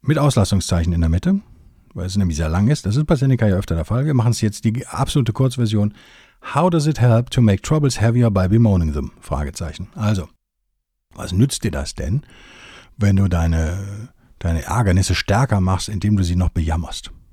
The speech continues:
So. Ja, klare Antwort, nix.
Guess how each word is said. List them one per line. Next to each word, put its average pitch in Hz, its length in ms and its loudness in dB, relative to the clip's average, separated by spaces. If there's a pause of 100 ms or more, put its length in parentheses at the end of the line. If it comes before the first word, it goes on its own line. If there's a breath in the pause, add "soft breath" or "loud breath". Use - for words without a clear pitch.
(640)
So. - 140 -16 (840)
Ja, 139 300 -2 (380)
klare 90 260 0
Antwort, 92 400 0 (100)
nix. - 460 -6